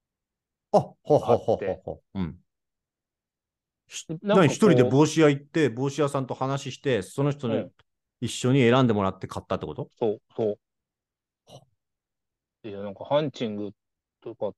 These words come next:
Speaker 2: て欲しいと思うけど、似合わないんですよね、みたいな会話して。
Speaker 1: うん。
Speaker 2: じゃあもうなんかその人が、「いやいや、お客さん似合うと思いますけどね」って言われて。
Speaker 1: うん。
Speaker 2: 「いや、似合わないっすよ。被ったこともないし」って。
Speaker 1: うん。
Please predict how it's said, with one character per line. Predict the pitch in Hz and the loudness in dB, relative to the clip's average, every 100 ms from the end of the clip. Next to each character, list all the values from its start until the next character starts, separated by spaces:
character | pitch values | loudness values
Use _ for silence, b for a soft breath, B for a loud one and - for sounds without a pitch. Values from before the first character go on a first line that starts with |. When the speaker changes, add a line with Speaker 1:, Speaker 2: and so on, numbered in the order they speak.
| _ | _
Speaker 2:
て | 98 | -20
欲 | - 98 | -16 -16
し | - 123 | -8 -8
い | 113 | -8
と | 98 | -10
思 | 95 98 | -14 -14
う | 90 | -16
け | - | -18
ど、 | 92 | -18
似 | 90 101 131 | -12 -2 0
合 | 220 | 0
わ | 269 | -2
な | 247 | -4
い | |
ん | 113 98 | -6 -10
で | 95 | -14
す | - | -16
よ | 95 | -16
ね、 | 98 131 147 | -10 -10 -10
み | 104 | -12
た | 92 | -18
い | 90 | -20
な | |
会 | 92 95 92 | -18 -16 -14
話 | 90 - | -14 -14
し | |
て。 | - 107 - _ - | -10 -8 -8 _ -18
Speaker 1:
う | 80 | -18
ん。 | 69 67 _ _ _ _ _ _ _ - | -18 -20 _ _ _ _ _ _ _ -4
Speaker 2:
じ | - | -4
ゃ | |
あ | |
も | 123 | -2
う | 113 | -4
な | |
ん | 123 | -6
か | - | -8
そ | - | -8
の | 139 | -8
人 | 139 113 | -6 -8
が、 | 98 92 87 _ - 180 | -8 -10 -12 _ -6 -2
「い | |
や | 220 | 0
い | |
や、 | 226 | -2
お | 202 170 | -6 -8
客 | 240 226 | -8 -6
さ | 269 | -4
ん | 240 | -2
似 | 156 151 | 0 0
合 | 277 | -2
う | 233 | -4
と | |
思 | 117 107 | -6 -6
い | |
ま | 120 139 | -6 -8
す | - | -10
け | - | -16
ど | - | -16
ね」 | 90 | -20
っ | 82 | -20
て | _ | _
言 | 87 | -20
わ | 87 | -18
れ | 85 | -18
て。 | - 87 _ - | -18 -18 _ -14
Speaker 1:
う | 90 | -10
ん。 | 85 76 87 _ _ _ _ _ _ _ - | -10 -14 -20 _ _ _ _ _ _ _ -18
Speaker 2:
「い | 98 | -16
や、 | 92 | -16
似 | 87 87 | -18 -20
合 | 110 | -20
わ | 151 | -18
な | 170 | -18
い | 107 | -20
っ | |
す | - - | -20 -16
よ。 | 87 165 - - | -16 -16 -20 -20
被 | - 107 | -16 -12
っ | 156 | -8
た | 190 | -6
こ | 123 | -6
と | 104 | -8
も | 90 | -12
な | 92 | -16
い | 85 | -18
し」 | - - | -20 -20
っ | _ _ _ _ | _ _ _ _
て。 | - - | -20 -16
Speaker 1:
う | |
ん。 | 87 | -16